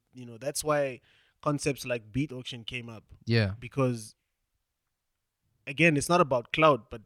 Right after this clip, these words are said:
Speaker 1: at the same time it is, you know, producers need more clout than they're getting.
Speaker 2: Yeah,
Speaker 1: You
Speaker 2: for
Speaker 1: know
Speaker 2: sure.
Speaker 1: what I'm saying? So,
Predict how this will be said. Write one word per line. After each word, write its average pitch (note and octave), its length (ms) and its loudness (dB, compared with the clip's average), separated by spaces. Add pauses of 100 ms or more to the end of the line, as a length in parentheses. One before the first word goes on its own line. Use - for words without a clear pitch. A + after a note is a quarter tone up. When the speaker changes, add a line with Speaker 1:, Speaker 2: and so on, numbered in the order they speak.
Speaker 1:
at - 120 -20
the - 60 -18
same D3+ 220 -4
time C3+ 220 -6
it G#2+ 120 -12
is, B2 260 -2
you A2+ 40 -12
know, A2 120 -14
producers B2+ 500 -6
need B2 160 -6
more B2 180 -10
clout C3+ 280 -6
than A2 140 -16
they're G#2 100 -18
getting. B2+ 280 -18 (320)
Speaker 2:
Yeah, A2 400 2
Speaker 1:
You - 80 -16
Speaker 2:
for C#3 60 -6
Speaker 1:
know - 60 -6
Speaker 2:
sure. F#3 140 2
Speaker 1:
what B2+ 80 4
I'm F#2+ 40 0
saying? C3+ 260 -10 (400)
So, A#2+ 680 -6